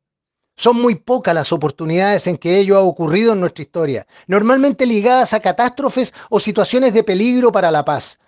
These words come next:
No restará la ausencia de bandas y hermosas marchas valor alguno al compromiso que reina en el espíritu de los militares. Bastará una palabra de sus mandos para despertar en ellos los mismos sentimientos de amor a la patria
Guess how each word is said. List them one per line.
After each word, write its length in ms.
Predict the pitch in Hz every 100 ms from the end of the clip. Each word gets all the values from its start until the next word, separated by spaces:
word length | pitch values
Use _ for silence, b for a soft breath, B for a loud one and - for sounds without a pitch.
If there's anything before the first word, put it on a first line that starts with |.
| _ _ _ -
No 180 | 233 285
restará 580 | 277 - 226 247 277
la 140 | 254 233
ausencia 560 | 208 - 262 240 240
de 120 | 220 208
bandas 400 | 254 247 226 175
y 80 |
hermosas 400 | 202 208 247 214
marchas 580 | 180 233 262 - 254 - b _
valor 400 | 156 202 240 247
alguno 640 | 220 202 254 285 185 117 - _
al 180 | 170 165
compromiso 600 | 196 170 190 220 240 220
que 140 | 190 185
reina 340 | 247 254 240
en 80 | 202
el 120 | 180
espíritu 540 | 156 - 254 214 196
de 60 | 185
los 100 | 156
militares. 600 | 160 151 147 156 131 - b b b
Bastará 500 | 131 160 - 170 185
una 180 | 185 175
palabra 440 | 170 180 180 175
de 100 | 170
sus 160 | 151 151
mandos 560 | 156 254 196 131 107 b b _
para 200 | 160 160
despertar 520 | 151 - 147 - 226
en 140 | 196 220
ellos 340 | 254 247 214 b -
los 200 | 160 160
mismos 460 | 151 269 220 190 -
sentimientos 640 | 190 151 185 220 - 185
de 60 | 185
amor 200 | 196 208
a 60 |
la 140 | 180 160
patria 400 | 226 220 214